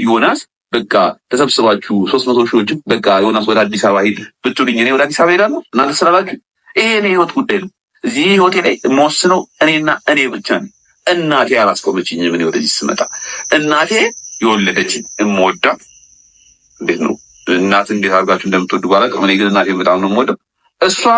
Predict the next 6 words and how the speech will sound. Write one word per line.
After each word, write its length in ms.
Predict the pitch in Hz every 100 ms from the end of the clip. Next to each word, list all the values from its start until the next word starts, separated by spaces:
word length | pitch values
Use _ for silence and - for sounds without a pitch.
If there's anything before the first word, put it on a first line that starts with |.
| 240
ልታስቆመኝ 1400 | 208 196 - _ _ _ _ _ _ _ - 180 175 170
አልቻለችም። 480 | 151 147 135 135 135
ይሄን 260 | 160 165
መንገድ 300 | 151 147 127
ስመርጥ፣ 340 | - 113 90 - - _ - _ _ _ _ _ _ _ _ _ _ _ _
ይሄ 140 | -